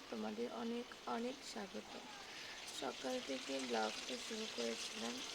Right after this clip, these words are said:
দেখো, সকাল সকাল রান্না বসিয়েছি। বিশাল মেঘ করেছে। এখানে তোমাদের দাদা মাছ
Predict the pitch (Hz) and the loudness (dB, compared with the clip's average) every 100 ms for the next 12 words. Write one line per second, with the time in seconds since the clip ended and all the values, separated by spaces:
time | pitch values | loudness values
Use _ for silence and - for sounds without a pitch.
0 | 240 220 214 - 254 - - - - - | 0 0 0 -2 -2 -2 -2 -4 -4 0
1 | 220 220 240 240 247 240 240 208 208 214 | 2 4 4 4 2 2 2 4 2 2
2 | 220 220 - 233 220 233 240 - - - | 2 2 4 4 4 2 2 2 0 0
3 | - - 247 226 - 226 226 226 214 - | 2 2 2 4 4 4 6 4 4 2
4 | - 220 214 - 226 220 226 220 214 214 | 0 2 2 0 0 0 0 0 2 2
5 | 208 208 202 214 202 196 | 2 2 2 2 0 0